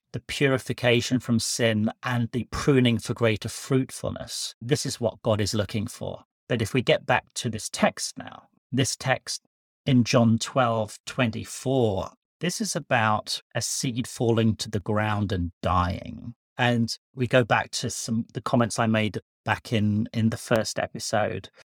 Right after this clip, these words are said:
where God is looking for us to be totally abandoned to him. And that process of abandonment is really challenging.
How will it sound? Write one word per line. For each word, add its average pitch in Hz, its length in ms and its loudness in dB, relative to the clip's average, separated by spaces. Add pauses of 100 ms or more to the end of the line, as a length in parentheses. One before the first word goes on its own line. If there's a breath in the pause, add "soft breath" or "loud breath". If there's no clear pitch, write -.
where 110 180 0
God 123 360 4
is 113 140 0
looking 104 680 0
for 107 560 -6
us 107 280 -2
to 110 100 -6
be 107 160 -2
totally 110 800 -2
abandoned 101 1080 -2
to - 200 -4
him. - 480 -10 (240)
And 110 600 0 (260)
that - 140 -4 (340)
process 139 640 0
of - 80 -6
abandonment 101 1200 -2 (140)
is 113 240 0
really 117 380 2
challenging. 127 920 0